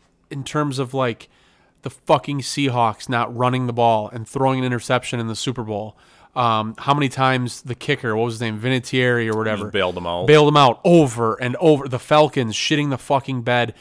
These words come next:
Speaker 1: tremendously in the Super Bowl to let him come back. What was it, twenty-eight three? Um, so all these different things, it's like,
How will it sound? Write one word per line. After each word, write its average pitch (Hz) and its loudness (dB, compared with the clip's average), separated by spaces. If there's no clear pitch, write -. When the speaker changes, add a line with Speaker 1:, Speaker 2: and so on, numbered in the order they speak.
Speaker 1:
tremendously 139 0
in 110 -4
the 110 -6
Super 117 -6
Bowl 113 0
to - -10
let 120 0
him 127 -6
come 127 -2
back. 120 -2
What 127 -6
was 113 -4
it, 107 -12
twenty-eight 127 -2
three? 135 -6
Um, 117 2
so 160 -2
all 147 2
these 147 0
different 135 -2
things, 139 -6
it's 117 -10
like, 120 -6